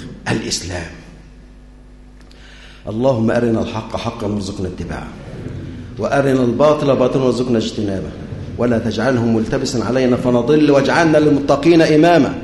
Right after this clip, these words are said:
اللهم اجعل القرآن الكريم ربيع قلوبنا وجلاء أفهامنا. اللهم آتنا في الدنيا حسنة، في الآخرة حسنة، وقنا عذاب النار.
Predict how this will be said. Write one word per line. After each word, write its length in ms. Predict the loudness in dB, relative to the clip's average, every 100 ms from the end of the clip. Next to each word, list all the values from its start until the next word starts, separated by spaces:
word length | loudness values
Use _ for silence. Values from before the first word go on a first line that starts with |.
| -10 -12 -12 -12 -12 -4
اللهم 520 | -2 6 8 8 6
اجعل 260 | 4 4 2
القرآن 500 | 4 2 4 4 4
الكريم 540 | 4 2 0 2 4
ربيع 480 | 4 4 2 0 0
قلوبنا 680 | 0 2 4 4 4 4 0 -6 -12 -12 -12 -12 -12 -14 -18 -20 -20 -20 -20 -12
وجلاء 720 | -6 -2 0 2 4 2 2 0
أفهامنا. 720 | -2 2 4 6 6 4 0 -8 -14 -12 -12 -12 -12 -12 -14 -16 -18 -20 -20 -12 -4
اللهم 420 | 2 4 6 6
آتنا 400 | 6 6 6 6
في 100 | 6
الدنيا 320 | 4 6 6
حسنة، 460 | 4 2 2 2 0 -6 -12 -12 -12 -14 -14 -8
في 20 |
الآخرة 600 | -2 0 2 4 4 2
حسنة، 520 | 0 0 2 2 0 -6 -12 -14 -14 -16 -16 -10 -6
وقنا 320 | 0 2 2
عذاب 420 | 0 0 0 2
النار. 320 | 2 0 -2